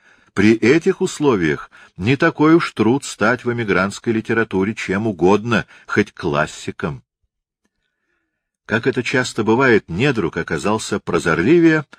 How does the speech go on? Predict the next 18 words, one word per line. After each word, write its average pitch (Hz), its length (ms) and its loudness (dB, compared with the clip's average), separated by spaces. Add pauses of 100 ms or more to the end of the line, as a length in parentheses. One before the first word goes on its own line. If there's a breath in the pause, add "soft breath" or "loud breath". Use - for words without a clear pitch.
(320 soft breath)
только 123 300 2
немного 131 420 2
преуменьшив 127 960 0
будущее 78 640 -4
признание 76 640 -4
Набокова. 73 560 -8 (460)
Он 123 200 0
стал 135 460 0
классиком - 800 -4 (540)
не 107 200 -2
эмигрантской 117 760 0
литературы, 73 680 -6 (340)
а 92 140 -2
мировой. 85 680 -4 (800)
Продолжается 117 960 2
и 160 240 2
разноголосица 78 960 -4
мнений, 113 560 -4